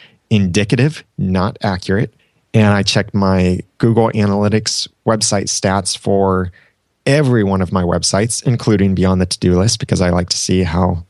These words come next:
it's performing and, uh, the w-, website visitors there. I check my YouTube views, and I also have started checking the iTunes page to see just what are the top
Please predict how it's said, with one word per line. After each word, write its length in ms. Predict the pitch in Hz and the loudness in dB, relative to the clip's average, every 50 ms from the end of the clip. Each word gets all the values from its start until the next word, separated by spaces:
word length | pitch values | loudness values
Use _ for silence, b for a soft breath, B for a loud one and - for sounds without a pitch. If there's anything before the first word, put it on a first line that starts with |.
| _ - | _ -6
it's 180 | - 104 92 - | -4 -4 -4 -2
performing 560 | - 104 92 - - 95 92 92 101 101 98 | -2 -4 -2 0 0 2 2 2 2 2 2
and, 180 | 92 92 92 - _ _ _ - | 0 0 -2 -6 _ _ _ -6
uh, 200 | - 87 - - - - _ _ _ _ _ _ _ - | -4 -4 -4 -6 -8 -14 _ _ _ _ _ _ _ -2
the 100 | - 107 | -2 -2
w-, 180 | - - 107 | 0 0 0
website 400 | 101 101 95 90 - - 98 101 | 2 2 2 2 0 0 -2 0
visitors 420 | 95 104 95 90 - 98 95 87 - | 0 0 0 2 0 0 -2 0 0
there. 220 | 98 95 101 104 101 B B B B B B B B | 0 0 0 -2 -4 B B B B B B B B
I 60 | - | -2
check 220 | - - 113 107 95 | 0 0 0 2 2
my 120 | 95 95 | 2 4
YouTube 480 | 98 101 110 107 - - 123 117 104 98 | 4 4 2 2 2 2 2 2 2 0
views, 600 | - 107 104 104 104 104 104 107 104 - - B B B B B B B B B _ _ _ - | 0 2 4 4 4 4 2 2 0 -2 -6 B B B B B B B B B _ _ _ 0
and 520 | 127 117 107 107 107 107 104 101 - - - - | 2 2 4 4 4 4 2 2 0 -4 -6 -4
I 460 | - 110 113 110 107 110 104 104 110 - _ _ _ _ - - - | -2 0 2 2 4 4 2 2 0 -4 _ _ _ _ -12 -4 -2
also 380 | 113 127 175 - - 147 120 | 0 0 0 0 0 -2 0
have 180 | 110 107 107 104 | 0 -2 -4 -4
started 420 | - - - 113 110 110 104 101 | -6 -4 -2 -2 0 0 -2 -4
checking 540 | - - - 107 101 104 107 104 101 98 98 | -4 -2 -2 -2 -2 -2 -2 -2 0 -2 -2
the 240 | 95 95 95 92 - _ - | -2 -2 -2 -2 -4 _ -4
iTunes 720 | 107 117 151 147 - - 110 101 92 90 92 87 - - | -2 -2 -2 -2 -4 -4 -2 -2 -2 -2 -2 -4 -6 -8
page 600 | - - - 92 92 92 92 90 - - - - - _ _ - | -6 -4 -2 0 0 0 -2 -2 -4 -4 -6 -6 -10 _ _ -4
to 120 | - 101 | -2 -2
see 280 | - - - 113 104 98 | -2 0 0 0 2 2
just 260 | 98 104 - - - | 2 0 0 0 0
what 160 | 110 113 120 | 0 2 2
are 100 | 127 123 | 2 2
the 80 | 95 92 | 0 -2
top 480 | - - - 101 107 104 - - - | -4 -4 -2 -2 0 0 -2 -4 -12